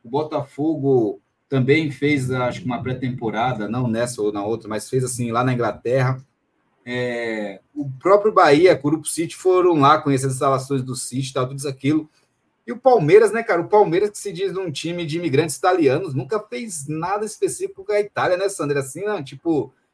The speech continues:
jogador, nem lá fazer. Já teve um amistoso aqui ou outro que já veio aqui de um torneiozinho, mas faz muito tempo isso aí, cara. E, e não tem, é, esse link, essa conexão Palmeiras-Itália, assim, né, cara? Pra deixar mais forte isso. Não tem, assim, cara. É,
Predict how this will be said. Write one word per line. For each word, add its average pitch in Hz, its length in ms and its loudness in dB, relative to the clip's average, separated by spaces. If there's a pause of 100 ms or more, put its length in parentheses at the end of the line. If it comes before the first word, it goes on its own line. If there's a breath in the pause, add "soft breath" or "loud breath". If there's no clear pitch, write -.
jogador, 165 580 2
nem 185 180 -6
lá 165 240 4
fazer. 139 540 -2 (320)
Já 175 140 2
teve 220 260 6
um 240 40 0
amistoso 185 500 0
aqui 147 320 -2
ou 143 140 4
outro 170 280 -2
que 135 80 -10
já 131 160 -2
veio 135 300 -2
aqui - 180 -8
de 131 140 -6
um 131 80 -6
torneiozinho, 131 680 -2
mas 147 220 -8
faz 170 220 -6
muito 226 320 -8 (120)
tempo 208 320 -4
isso 196 200 -6
aí, 180 180 -2
cara. 370 420 -2 (380)
E, 208 80 -10 (180)
e 233 40 -4
não 233 120 0
tem, 233 360 0
é, 185 280 0
esse 185 300 0
link, 170 400 0
essa 180 160 -4
conexão 196 720 -4
Palmeiras-Itália, 165 960 -2
assim, 147 320 -8
né, 214 100 -4
cara? 165 280 -4
Pra 156 140 -6
deixar 165 580 -4 (360)
mais 165 240 -4
forte - 480 -2
isso. 170 200 -8
Não 196 160 -6
tem, 220 260 -4
assim, 202 320 -6
cara. 156 460 -4
É, 180 260 -6